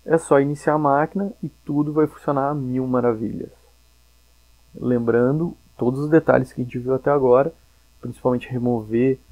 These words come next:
o snapshot, remover algum, algum software, é, que tu tenha a nível de cliente instalado na máquina, vinculado ao teu hypervisor. Ah,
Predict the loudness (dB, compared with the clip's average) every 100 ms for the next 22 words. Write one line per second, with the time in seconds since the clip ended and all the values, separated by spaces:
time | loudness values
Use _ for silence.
0 | -20 -20 -8 -6 -4 -4 -6 -4 2 4
1 | 2 0 -6 -6 -4 -4 0 4 4 2
2 | -4 -4 -6 -6 -4 -6 -6 -8 -2 -2
3 | -2 0 -2 -2 _ _ _ _ _ -4
4 | -2 -6 -2 -2 0 0 0 0 -2 -4
5 | -4 -4 -4 -6 -2 0 0 -2 -4 -2
6 | -2 -2 -2 -4 -4 -6 -8 -18 _ _
7 | _ -8 -6 -2 0 4 4 2 0 2
8 | 2 2 0 0 -2 -2 2 4 4 4
9 | 0 -2 _ _ _ _ _ -2 2 4
10 | 2 0 0 0 0 -2